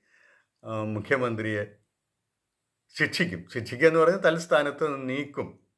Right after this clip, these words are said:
എന്നിട്ട് മറ്റ്, ആ, നിയമ നടപടികൾ സ്വീകരിക്കാനായിട്ട് നിർദ്ദേശവും നൽകും. ഇതായിരുന്നു നമ്മളുടെ ലോകായുക്ത ആക്ട് ഉണ്ടായപ്പോൾ നമ്മളുടെ ഒരു സങ്കല്പം. ജനങ്ങൾ ആ-, ജനങ്ങളെ ആശ്വസിപ്പിക്കാൻ വേണ്ടിയാണിത്.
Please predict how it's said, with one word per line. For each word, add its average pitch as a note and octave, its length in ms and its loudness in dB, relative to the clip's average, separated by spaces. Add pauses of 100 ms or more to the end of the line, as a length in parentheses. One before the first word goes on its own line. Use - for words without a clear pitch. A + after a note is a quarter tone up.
(200)
എന്നിട്ട് G#3 340 2
മറ്റ്, C#3+ 600 -2 (460)
ആ, B2+ 120 -2
നിയമ D3+ 300 4
നടപടികൾ B2 640 0 (120)
സ്വീകരിക്കാനായിട്ട് B2+ 880 -4
നിർദ്ദേശവും B2 580 2
നൽകും. E2+ 320 -10 (120)
ഇതായിരുന്നു F3 720 4 (300)
നമ്മളുടെ D#3+ 340 4
ലോകായുക്ത D#3+ 640 6 (200)
ആക്ട് E3+ 400 4
ഉണ്ടായപ്പോൾ B2+ 640 2
നമ്മളുടെ A#2 380 -8
ഒരു A2+ 180 -8
സങ്കല്പം. A#2 720 -4
ജനങ്ങൾ B2+ 580 -2
ആ-, A2 200 -6 (300)
ജനങ്ങളെ A3+ 440 6
ആശ്വസിപ്പിക്കാൻ A3 600 2
വേണ്ടിയാണിത്. A2+ 580 -2